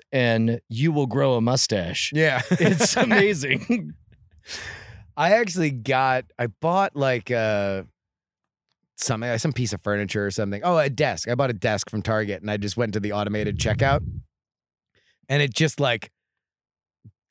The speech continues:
Speaker 2: gave me an extended warranty, like, for free. Like,
Speaker 1: What?
Speaker 2: it was just like, like, "You qualify for a thing." And I'm like, "No, I don't want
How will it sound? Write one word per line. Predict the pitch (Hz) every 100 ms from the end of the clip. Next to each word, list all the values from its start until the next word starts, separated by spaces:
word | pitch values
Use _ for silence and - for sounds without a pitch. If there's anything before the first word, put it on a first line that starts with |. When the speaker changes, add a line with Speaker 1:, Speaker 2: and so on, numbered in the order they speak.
| _ _ _
Speaker 2:
gave | - 143 139 107
me | 120
an | 110
extended | 104 - - 131 107 110 104
warranty, | 110 113 120 139 139
like, | 123 110
for | - 107
free. | - 117 117 135 147 - - 107 - _ _ -
Like, | 143 120 117 -
Speaker 1:
What? | - 359 180 208 302
Speaker 2:
it | 160
was | 151 151
just | 165 147
like, | 151 139
like, | 135 127
"You | 240
qualify | - 330 311 220 220
for | 202
a | 220
thing." | 240 285
And | 208
I'm |
like, | 170 160
"No, | 226 381 427 427 202
I | 196
don't | 302
want | 359